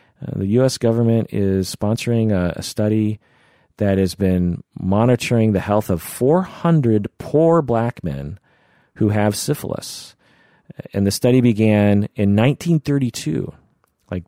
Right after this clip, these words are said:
thirty-three years prior to him picking this up. He's like, "Wow, this is an inter-, interesting study." And at first, it seemed to be, you know, just another standard,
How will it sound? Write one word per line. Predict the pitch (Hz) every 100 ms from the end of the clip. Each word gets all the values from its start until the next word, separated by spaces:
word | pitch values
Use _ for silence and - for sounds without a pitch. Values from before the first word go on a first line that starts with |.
| -
thirty-three | 123 131 127 127 120
years | 107 104
prior | - 104 98 92
to | 95
him | 95 90
picking | 92 90 85
this | 82
up. | 107 85
He's | 80
like, | 82 80
"Wow, | - 92 82 _
this | - -
is | 107
an | 101
inter-, | 101
interesting | 110 98 92 90
study." | 90 - - - _ _ _ _ _ _ _ - - - - - -
And | 131 123
at | 117
first, | - 175 151 131
it | 123
seemed | - 127 123 120
to | 120
be, | 110 110 110
you | 117 135
know, | 113
just | 113 -
another | 120 113
standard, | - - 107 104 104 98 87